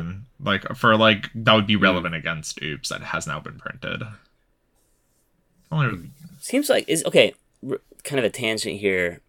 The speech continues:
Speaker 2: We've been getting a lot of, of, um,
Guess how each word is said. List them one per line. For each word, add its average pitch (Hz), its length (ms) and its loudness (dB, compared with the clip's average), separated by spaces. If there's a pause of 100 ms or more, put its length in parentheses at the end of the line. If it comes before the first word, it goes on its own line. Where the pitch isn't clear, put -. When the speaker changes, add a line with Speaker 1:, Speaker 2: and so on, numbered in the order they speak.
(120)
Speaker 2:
We've 160 180 -4
been 214 180 0
getting 143 260 4
a 98 100 -2
lot 95 460 -2 (140)
of, 80 560 -4 (420)
of, 82 360 -10
um, 76 460 -6